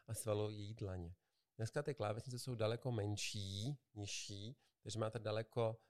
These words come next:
kdyby, menší náročnost na ty prsty. Psát deseti na klávesnici by měl být základní standard,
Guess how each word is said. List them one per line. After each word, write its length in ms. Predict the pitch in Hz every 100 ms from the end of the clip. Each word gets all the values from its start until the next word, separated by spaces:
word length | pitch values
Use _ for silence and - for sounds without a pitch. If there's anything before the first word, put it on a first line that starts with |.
| _
kdyby, 240 | 117 104
menší 360 | 110 113 117 -
náročnost 800 | 113 101 104 - - 98 101 -
na 80 | 98
ty 120 | 98
prsty. 460 | - 92 - - - _ _ _ _ _ -
Psát 260 | - 135 123
deseti 380 | 113 - 165 113
na 120 | 98
klávesnici 560 | 104 101 104 - 107
by 100 | 104
měl 220 | 107 104 107
být 160 | 113
základní 520 | 110 98 101 110 117
standard, 760 | 120 - 101 104 98 90 82